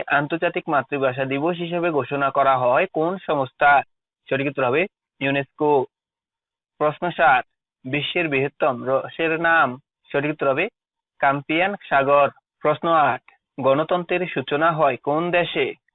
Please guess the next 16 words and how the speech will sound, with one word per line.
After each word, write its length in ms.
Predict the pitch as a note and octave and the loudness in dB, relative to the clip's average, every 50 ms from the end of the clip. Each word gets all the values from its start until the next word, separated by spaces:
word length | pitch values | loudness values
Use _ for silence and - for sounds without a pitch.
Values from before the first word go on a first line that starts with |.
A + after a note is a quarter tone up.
| _ _ _ - | _ _ _ -6
সঠিক 200 | - C#3 C#3 C3+ | -4 -2 -2 -2
উত্তর 180 | C3+ - C3+ C3 | -4 -2 -2 0
হবে 120 | C3+ D#3+ G#3 - _ _ _ _ - | 0 0 -2 -4 _ _ _ _ -8
গ্রিস। 340 | C#3 C3 C#3 C#3 C3+ B2 - - - - - _ _ _ _ _ _ _ _ _ _ _ _ _ _ _ _ _ _ _ _ _ _ _ _ _ _ _ _ _ _ _ _ _ _ _ _ _ _ _ _ _ _ _ _ _ _ _ _ _ _ _ _ _ _ _ _ _ _ _ _ _ _ _ _ _ _ _ _ _ _ _ _ _ _ _ _ _ _ _ - - _ _ _ _ _ _ _ _ _ _ _ _ _ _ _ _ _ - | -4 -2 0 0 -2 -2 -6 -8 -10 -14 -16 _ _ _ _ _ _ _ _ _ _ _ _ _ _ _ _ _ _ _ _ _ _ _ _ _ _ _ _ _ _ _ _ _ _ _ _ _ _ _ _ _ _ _ _ _ _ _ _ _ _ _ _ _ _ _ _ _ _ _ _ _ _ _ _ _ _ _ _ _ _ _ _ _ _ _ _ _ _ _ -20 -20 _ _ _ _ _ _ _ _ _ _ _ _ _ _ _ _ _ -2
প্রশ্ন 260 | D#3+ D#3 D3 - F3 E3+ E3+ F3 | 0 0 0 -2 -2 -2 0 2
নয়, 260 | E3 D#3 C#3+ B2+ G2+ - A2+ - _ - | 2 2 2 0 -2 -4 -8 -10 _ -2
প্রথম 280 | D3+ D3+ D3 - F3 F3 D#3+ | 0 0 0 0 -2 -2 -2
সার্ক 280 | - C#3+ C3 C3 D#3 D#3+ - | 0 2 2 2 2 0 -2
সম্মেলন 460 | - E3+ E3+ E3+ E3+ E3 D3+ C3 B2 A#2+ | -4 -4 -2 -2 0 0 0 0 -2 -4
কোথায় 380 | - C#3 C3+ - D#3 D#3+ E3 E3+ | -6 -8 -6 -2 0 0 0 0
অনুষ্ঠিত 460 | E3 E3+ E3+ E3 - - - E3+ - F3 E3+ E3 | 0 -2 -4 -6 -8 -6 -6 -4 -2 0 2 4
হয়? 240 | E3+ D#3+ C#3+ C3 B2+ B2+ _ _ _ _ _ _ _ _ - | 4 4 4 2 -2 -6 _ _ _ _ _ _ _ _ -8
সঠিক 220 | - C#3+ C3+ C#3 C#3 | -6 -4 -4 -2 -4
উত্তর 200 | C3 - C3+ C3 | -4 -2 -2 0
হবে 120 | C3+ E3 G3+ - _ _ _ - C#3 C3+ | 0 0 -2 -4 _ _ _ -6 0 2
ঢাকা। 380 | C3+ B2+ C3 - - D3 C#3 | 2 2 2 2 4 4 4